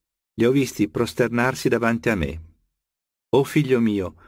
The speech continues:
non raccontare questo sogno ai tuoi fratelli, che certamente tramerebbero contro di te. In verità Satana è per l'uomo un nemico evidente.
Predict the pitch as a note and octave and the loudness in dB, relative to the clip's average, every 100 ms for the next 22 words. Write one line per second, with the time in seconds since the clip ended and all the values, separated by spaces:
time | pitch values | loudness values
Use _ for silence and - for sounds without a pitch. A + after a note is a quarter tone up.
0 | _ _ - A2 A#2+ C3 C#3+ C3 D3 B2+ | _ _ 0 2 2 2 0 2 0 0
1 | A#2 G#2 G#2 - A2+ G#2+ G#2 F#2+ G2 G2+ | 0 -2 -4 0 2 2 2 2 0 0
2 | F2+ F#2 E2+ E2 D#2+ D#2+ - _ _ - | 0 0 0 0 -4 -6 -16 _ _ -6
3 | E2 G#2+ - A#2+ C3 C3 B2 A2 G#2+ A2 | -2 0 2 0 0 0 0 2 2 2
4 | A2 A2+ G#2+ F#2+ A#2+ A#2 A#2+ A#2 G2 D2 | 2 0 0 0 0 0 0 0 0 -2
5 | D#2+ - _ _ _ _ _ _ _ - | -6 -20 _ _ _ _ _ _ _ -4
6 | F#2+ G2 G2+ A2 G#2 G#2+ F#2+ E2+ F2+ F#2+ | 0 0 0 -2 0 0 0 0 -2 -4
7 | - _ _ F#2 E2 A2+ C3 C3+ C3 A#2 | -10 _ _ -4 0 0 0 0 0 0
8 | A2 G#2+ G2+ G#2 G#2 E2 D#2 D#2 D#2+ - | 0 0 0 0 0 -2 -4 -6 -10 -14